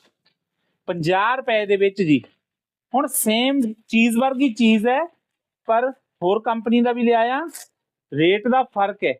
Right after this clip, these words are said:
ਇਹ ਚੀਜ਼ ਸਮਝਿਓ। ਜਦ ਕਿ ਵੈਸੇ ਦੇਖੋਗੇ ਤਾਂ ਲੱਗਣਾ ਨਹੀਂ ਹੈ,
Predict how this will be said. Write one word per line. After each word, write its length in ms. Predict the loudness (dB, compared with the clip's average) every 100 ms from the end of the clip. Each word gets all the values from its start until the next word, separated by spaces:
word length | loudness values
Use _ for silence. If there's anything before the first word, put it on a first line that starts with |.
| _ _ _ _ _ -20 _ _ -4
ਇਹ 140 | -2
ਚੀਜ਼ 240 | 0 -2 -2
ਸਮਝਿਓ। 420 | -4 -2 -2 -2 -6 _ _ _ _ _ _ _ _ _ -6
ਜਦ 220 | -4 -4
ਕਿ 160 | -2 -4
ਵੈਸੇ 440 | 0 0 0 -2
ਦੇਖੋਗੇ 540 | 0 -2 0 0 2 2
ਤਾਂ 180 | 0 -2
ਲੱਗਣਾ 360 | -2 0 0
ਨਹੀਂ 220 | 2 2 4
ਹੈ, 140 | 2